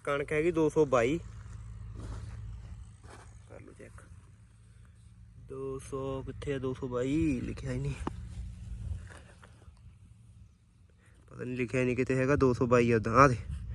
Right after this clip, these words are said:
ਦੋ ਸੌ ਬਾਈ। ਤੇ ਡਾਇਆ ਆ ਨਾਲ, ਤੇ ਬੀਜ ਸਵੇਰੇ ਲੈ ਆਂਦਾ ਪਹਿਲਾਂ ਟਰਾਲੀ 'ਚ। ਬਾਕੀ ਮਿੱਤਰੋ, ਇੱਥੇ ਆਪਣੇ ਹੈਗੇ ਸੱਤ ਖੇਤ ਆ ਇੱਥੇ, ਤੇ ਆਹ ਆ ਲੰਬੇ ਪਲਾਂਟ ਆ ਇਹ ਜਿੱਦਾਂ, ਤਿੰਨਾਂ ਤਿੰਨਾਂ ਖੇਤਾਂ ਦੀ ਲੰਬਾਈ ਆ, ਉਹ ਚੱਲ ਜਾਂਦੀ ਆ।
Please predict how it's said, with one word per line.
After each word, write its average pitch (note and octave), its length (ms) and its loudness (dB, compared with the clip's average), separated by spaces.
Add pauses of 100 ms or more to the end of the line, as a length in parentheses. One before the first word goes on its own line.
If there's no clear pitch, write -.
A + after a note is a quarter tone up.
(360)
ਦੋ B2 160 0
ਸੌ B2+ 160 2
ਬਾਈ। A#2+ 300 6 (640)
ਤੇ A#2 420 0 (960)
ਡਾਇਆ B2 460 6
ਆ C#3+ 100 2
ਨਾਲ, C3 240 2 (200)
ਤੇ C3+ 80 0
ਬੀਜ B2+ 240 2
ਸਵੇਰੇ C3 220 4
ਲੈ B2 160 6
ਆਂਦਾ A#2 180 4
ਪਹਿਲਾਂ C3 220 6
ਟਰਾਲੀ B2+ 300 6
'ਚ। - 80 0 (520)
ਬਾਕੀ - 200 12
ਮਿੱਤਰੋ, F#3 260 12
ਇੱਥੇ G3 220 12
ਆਪਣੇ F3 300 12
ਹੈਗੇ F3 220 12
ਸੱਤ D3 400 12
ਖੇਤ D3 280 10
ਆ C#3 60 10
ਇੱਥੇ, F3 300 6 (1000)
ਤੇ A#2 500 4 (480)
ਆਹ B2 260 -6
ਆ B2+ 340 -2
ਲੰਬੇ B2+ 340 2
ਪਲਾਂਟ B2+ 340 4
ਆ A2+ 160 4
ਇਹ B2+ 100 2
ਜਿੱਦਾਂ, C#3 260 4 (460)
ਤਿੰਨਾਂ D3 220 8
ਤਿੰਨਾਂ C#3 200 8
ਖੇਤਾਂ C#3 300 6
ਦੀ C3 40 12
ਲੰਬਾਈ B2 400 8
ਆ, A2 60 10
ਉਹ C#3 300 10
ਚੱਲ B2+ 180 8
ਜਾਂਦੀ A2 320 8
ਆ। A2+ 60 4